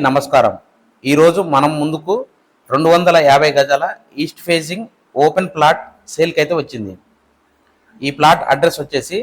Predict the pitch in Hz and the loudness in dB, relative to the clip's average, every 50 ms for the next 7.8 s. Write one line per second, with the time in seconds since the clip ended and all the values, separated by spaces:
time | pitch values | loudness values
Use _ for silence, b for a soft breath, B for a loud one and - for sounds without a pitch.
0 | 254 - _ _ _ _ _ _ _ _ _ - 139 151 170 175 175 180 185 190 | -8 -10 _ _ _ _ _ _ _ _ _ -12 -6 -2 -2 0 2 2 0 0
1 | 170 151 151 156 160 151 156 151 147 - - 196 226 254 - _ _ _ _ - | 0 -2 -2 -2 0 2 0 0 0 -6 -14 -14 -14 -14 -16 _ _ _ _ -2
2 | 120 139 156 - 170 170 170 151 143 - - 156 147 143 165 190 170 139 120 123 | 0 0 0 0 -2 -6 -6 -6 -8 -10 -10 -12 -10 -4 0 0 0 0 -2 -8
3 | 110 101 101 90 - _ _ _ _ _ _ _ _ _ _ _ _ _ _ _ | -12 -12 -14 -18 -20 _ _ _ _ _ _ _ _ _ _ _ _ _ _ _
4 | _ _ _ _ _ _ _ _ _ _ - 139 143 139 151 151 165 170 156 156 | _ _ _ _ _ _ _ _ _ _ -10 -10 -8 -2 2 2 2 2 2 0
5 | 156 165 170 170 - 175 160 151 143 - 143 123 - - 180 233 269 233 _ _ | 2 2 0 -2 -4 -6 -6 -6 -6 -6 -8 -8 -8 -8 -12 -12 -12 -12 _ _
6 | _ _ _ _ _ _ _ _ _ _ _ _ _ - - 151 156 165 - 196 | _ _ _ _ _ _ _ _ _ _ _ _ _ -2 2 2 2 2 2 0
7 | 196 190 170 170 170 - 180 - - 160 156 - - - 190 190 | 0 0 0 -2 -4 -6 -10 -2 -2 -2 -2 -2 -4 -2 -2 -2